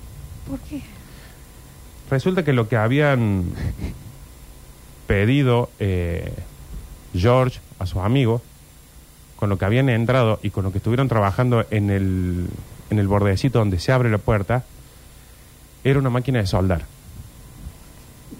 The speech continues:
Speaker 1: Soldaron la caja
Speaker 2: Soldaron
Speaker 1: fuerte.
Speaker 2: la
Speaker 1: La reforzaron, digamos.
Speaker 2: La caja fuerte. Eh,
Speaker 1: Esto es una historia real, ¿no?
Speaker 2: destruidos a tal nivel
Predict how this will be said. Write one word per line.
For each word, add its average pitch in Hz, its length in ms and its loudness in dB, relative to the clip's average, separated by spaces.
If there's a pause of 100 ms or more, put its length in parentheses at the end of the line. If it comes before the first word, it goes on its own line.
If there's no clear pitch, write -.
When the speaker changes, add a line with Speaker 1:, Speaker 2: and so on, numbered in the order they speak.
(1700)
Speaker 1:
Soldaron 233 500 -2
la 262 100 2
caja 233 280 0
Speaker 2:
Soldaron 117 480 2
Speaker 1:
fuerte. 104 120 2
Speaker 2:
la 92 80 4
Speaker 1:
La 208 100 4
reforzaron, 247 800 0
digamos. 226 240 -4 (440)
Speaker 2:
La 95 100 2
caja - 240 0
fuerte. 131 420 0 (1300)
Eh, 92 500 2 (720)
Speaker 1:
Esto 285 180 -2
es 285 40 4
una 262 100 4
historia 220 300 -2
real, 233 260 0
¿no? 208 200 -2 (120)
Speaker 2:
destruidos 113 800 2 (840)
a 123 80 -6
tal 254 300 2
nivel 110 380 2